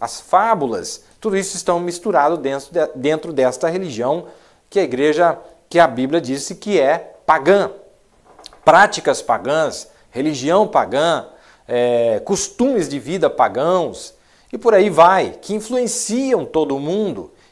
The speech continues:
e tenta transformar todo mundo, porque aquele, aquele quarto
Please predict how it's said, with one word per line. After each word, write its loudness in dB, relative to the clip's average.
e -12
tenta 2
transformar -2
todo 4
mundo, -2
porque -6
aquele, -4
aquele -6
quarto 2